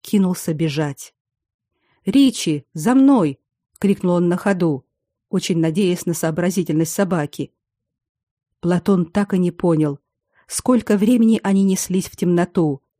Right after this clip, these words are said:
Может, мгновение, а может быть, минуту.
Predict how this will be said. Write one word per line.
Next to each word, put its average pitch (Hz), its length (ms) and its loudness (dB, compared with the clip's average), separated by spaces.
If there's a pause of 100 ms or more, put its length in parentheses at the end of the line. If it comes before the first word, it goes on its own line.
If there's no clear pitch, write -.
(280)
Может, 170 340 -2
мгновение, 180 800 0 (420)
а 180 100 -6
может 170 300 -2
быть, 160 240 -6
минуту. 175 560 -2